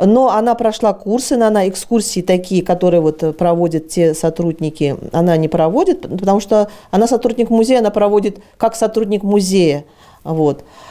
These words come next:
Очень отрадно, да, иногда по ошибке звонят нам и говорят: «Запишите нас на велосипедную вот эту вот экскурсию».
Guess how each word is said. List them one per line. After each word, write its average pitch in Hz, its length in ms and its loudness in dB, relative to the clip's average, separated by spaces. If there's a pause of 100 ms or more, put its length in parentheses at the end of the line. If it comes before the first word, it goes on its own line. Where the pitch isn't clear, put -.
(180)
Очень 202 340 2
отрадно, 185 500 0
да, 202 220 2
иногда 185 280 0
по 190 140 -2
ошибке 190 380 -4
звонят 170 480 0
нам 247 300 0
и 196 40 -6
говорят: 180 380 0
«Запишите 175 500 -6
нас 165 220 -2
на 160 80 0
велосипедную 160 680 0
вот 151 160 -4
эту 151 180 -4
вот 147 160 -4
экскурсию». 269 720 -2